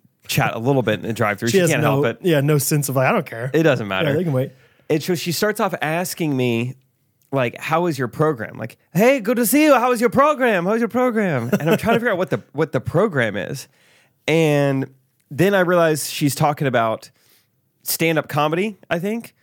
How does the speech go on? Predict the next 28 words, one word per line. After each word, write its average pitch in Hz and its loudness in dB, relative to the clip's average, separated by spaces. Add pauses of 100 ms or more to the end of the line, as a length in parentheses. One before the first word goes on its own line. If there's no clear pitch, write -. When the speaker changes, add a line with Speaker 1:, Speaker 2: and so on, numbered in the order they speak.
(140)
Speaker 1:
So 247 4
I 269 4
was 156 2
Speaker 2:
Oh. - -2
Speaker 1:
like, - -2
"Oh, 180 2
okay." 185 0
She's 135 -6
like, 135 -2
you 135 -2
know, 127 2
"Where 151 0
can 156 -4
I 139 0
see 214 0
it? 202 2
Where 147 0
can 143 -2
I 135 0
see 196 0
it?" 196 -2 (540)
And 131 0
I 131 4
was 127 -2
like, 131 -2
"Well, 165 0
there's, 170 0
there's 160 -2